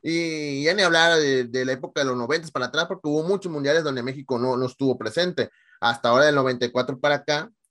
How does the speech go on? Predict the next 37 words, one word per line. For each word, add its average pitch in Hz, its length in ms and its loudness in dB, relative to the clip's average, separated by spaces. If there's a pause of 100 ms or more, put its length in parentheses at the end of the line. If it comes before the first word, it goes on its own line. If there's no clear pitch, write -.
(100)
pues, 123 200 -4
ha 120 140 2
sido, 131 640 0
eh, 113 320 -4 (100)
invitado, 123 680 2 (240)
eh, 107 760 0
pues, 110 360 -4
digamos, 127 540 0
ya 131 480 2
fijo, 127 420 0
<laughs> - 0 -
ya - 140 2
casi, 143 240 -4
casi 135 400 -2 (280)
de 120 80 0
la 117 180 2
Copa 127 240 2
del 131 100 6
Mundo. 147 320 2
Pero 214 460 6 (160)
en 156 140 -4
esa 208 100 -8
zona, 220 260 -4 (120)
eh, 165 200 2
es 160 120 -8
una 214 100 -2
zona 208 160 -4
muy 202 180 -2
pobre, 139 260 2
o 113 60 2
sea, 139 220 2
a 135 220 2
veces 165 240 0
es 156 120 -6 (300)
pobre 208 220 6
futbolísticamente, 147 640 0
repito, - 420 -8